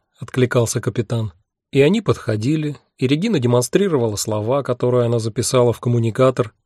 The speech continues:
рассказывала про учителя Альбрехта, похожего на одуванчик, про блокноты, карандаши с лучиками. Ник тихо завидовал, понимая, что жизнь не сложилась,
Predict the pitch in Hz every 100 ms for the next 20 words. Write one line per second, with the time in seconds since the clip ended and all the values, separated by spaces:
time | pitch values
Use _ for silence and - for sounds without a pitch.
0 | - 123 120 - 175 135 123 131 127 -
1 | 147 120 120 - 131 139 123 123 - 117
2 | - - 110 123 117 117 117 113 107 110
3 | 117 113 - - _ _ _ _ 123 113
4 | 110 - 123 160 151 123 _ 185 202 131
5 | 107 - 165 - 160 147 131 131 120 120
6 | _ _ _ _ _ _ _ 117 147 156
7 | _ _ 139 123 127 113 110 113 110 107
8 | 104 - 110 107 131 143 123 _ _ _
9 | - - 190 160 214 196 170 160 143 -
10 | 123 110 113 107 98 -